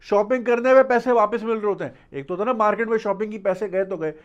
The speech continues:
यहाँ उल्टा मिल रहे होते हैं, जो कि आपके डिजिटल वॉलेट में आ जाते हैं। उससे आप अपना बैंक अकाउंट लिंक करें, खल्ली वल्ली पैसा इधर ट्रांसफर करके चीगम वीगम खा लें, एंजॉय कर लें, मजे कर लें। So सीन ये है कि ग्यारह ग्यारह दो बारह तेरह सेवियर की इस साल की ग्यारह ग्यारह कैंपेन है।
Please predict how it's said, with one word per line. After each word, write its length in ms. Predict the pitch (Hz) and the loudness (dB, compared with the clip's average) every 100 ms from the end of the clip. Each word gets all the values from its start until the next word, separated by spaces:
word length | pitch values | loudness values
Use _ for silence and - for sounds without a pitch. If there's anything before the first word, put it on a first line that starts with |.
| _ - | _ -6
यहाँ 280 | 165 202 214 | 0 2 2
उल्टा 320 | 196 196 226 | 0 0 0
मिल 180 | 190 196 | 0 -2
रहे 140 | 202 | -2
होते 160 | 196 208 | -2 -4
हैं, 60 | |
जो 120 | 190 196 | -4 -6
कि 100 | 214 | -4
आपके 400 | 160 170 190 196 | -2 -2 -2 -6
डिजिटल 340 | 175 160 185 | -6 -8 -6
वॉलेट 340 | 170 160 180 | -2 -2 -4
में 200 | 180 208 202 - _ - | -8 -12 -12 -20 _ 0
आ 160 | 156 | 2
जाते 280 | 180 208 196 | 2 0 -2
हैं। 100 | 208 | -4
उससे 400 | 202 190 185 - | -4 -6 -6 0
आप 180 | 208 190 | 2 2
अपना 260 | 185 185 175 | 0 -4 -6
बैंक 360 | 135 156 185 | -2 -4 -4
अकाउंट 280 | 180 196 180 | -4 -4 -4
लिंक 200 | 180 185 | -6 -4
करें, 180 | 202 202 | -4 -4
खल्ली 280 | - 180 190 | -6 -6 -4
वल्ली 220 | 185 196 | -4 -6
पैसा 340 | - 165 190 160 | -6 -4 -4 -6
इधर 160 | 165 | -6
ट्रांसफर 380 | 175 165 160 175 | -4 -6 -6 -8
करके 600 | 165 170 190 190 - _ _ _ | -8 -10 -12 -12 -18 _ _ _
चीगम 240 | - 185 202 | -10 -6 -4
वीगम 380 | 190 196 202 190 | -4 -4 -4 -6
खा 220 | 135 160 | -2 -2
लें, 120 | 202 | -2
एंजॉय 460 | 185 160 139 180 196 | -6 -8 -2 0 -2
कर 280 | - 180 | -4 -6
लें, 220 | 190 208 175 | -6 -6 -4
मजे 220 | 180 202 | -2 -2
कर 140 | 180 | -4
लें। 140 | 135 123 - | -8 -12 -8
So 80 | 226 | -4
सीन 240 | 269 277 | -2 0
ये 100 | 262 | 4
है 60 | 262 | 4
कि 120 | 262 | 2
ग्यारह 320 | 180 202 240 | 2 4 4
ग्यारह 220 | 240 240 | 4 2
दो 140 | 220 196 | 4 2
बारह 260 | 180 190 | 4 4
तेरह 280 | 214 208 208 | 2 0 0
सेवियर 400 | 208 185 185 202 | -2 -4 -2 -2
की 120 | 196 | -4
इस 220 | 196 175 175 | -8 -8 -4
साल 180 | 190 | -4
की 160 | 185 202 | -4 -8
ग्यारह 280 | 156 151 165 | -6 -4 -4
ग्यारह 240 | 165 165 | -4 -6
कैंपेन 540 | 165 139 135 131 170 165 | -8 -10 -10 -10 -12 -10
है। 140 | 175 | -10